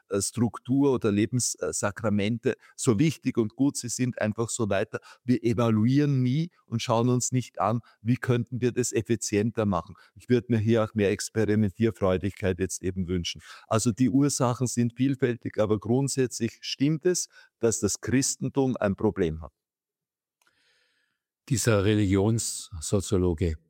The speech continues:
Speaker 2: Pollack, also wer es genau wissen will, was er gesagt hat, sollte die Sendung nachschauen. Ich hab einfach so vom Hören her ein paar Notizen gemacht und die so zusammengetragen.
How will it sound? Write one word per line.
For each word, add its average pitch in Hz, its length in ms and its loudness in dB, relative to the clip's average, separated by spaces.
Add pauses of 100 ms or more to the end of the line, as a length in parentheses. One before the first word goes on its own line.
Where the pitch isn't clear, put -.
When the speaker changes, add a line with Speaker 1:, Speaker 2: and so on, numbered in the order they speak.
(140)
Speaker 2:
Pollack, 90 640 0 (280)
also 80 400 -6 (220)
wer 90 160 0
es - 80 -4
genau 87 340 2
wissen 92 240 2
will, 90 160 2
was 85 160 2
er 85 60 0
gesagt - 320 -6
hat, 85 80 -6
sollte 82 240 -2
die 85 160 -6
Sendung 92 320 0
nachschauen. 85 560 -2
Ich 80 160 -6
hab 85 240 -4
einfach 87 400 -8
so 85 380 -6 (360)
vom 85 260 -2
Hören 92 300 2
her 80 240 0
ein 78 80 -6
paar 87 160 -8
Notizen 85 540 -4
gemacht 90 500 -2
und 80 500 -6 (160)
die 87 120 -2
so 85 200 -2
zusammengetragen. 92 920 -4